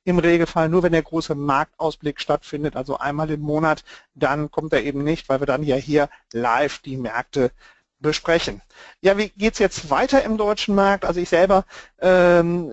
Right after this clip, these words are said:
würde mich jetzt hier mit Neupositionierung noch ein kleines bisschen zurückhalten. Ich bin hier schon in einem Trade drin, den habe ich letzte Woche auch schon mal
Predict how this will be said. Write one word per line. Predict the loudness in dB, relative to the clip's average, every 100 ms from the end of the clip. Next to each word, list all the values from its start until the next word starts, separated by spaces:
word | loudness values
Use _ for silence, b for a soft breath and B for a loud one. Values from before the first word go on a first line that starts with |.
| 0
würde | 0
mich | 2
jetzt | 0 -2
hier | -2 2 4 2
mit | 0 -6
Neupositionierung | -2 0 0 -2 -6 -6 -4 -2 -2
noch | -2 -4
ein |
kleines | -4 -2 -2 -4
bisschen | -8 -12
zurückhalten. | -10 -6 -6 0 0 0
Ich | -8 -4
bin | -2
hier | 2 2 0 b b
schon | -8 -2 -2
in | -2
einem | -2 -2 -4
Trade | -6 -2 2 2 0
drin, | -4 0
den | 2 2
habe | 0 0
ich |
letzte | -4 -4 -2
Woche | -2 -2
auch | -6
schon | -8 -6
mal | 0 0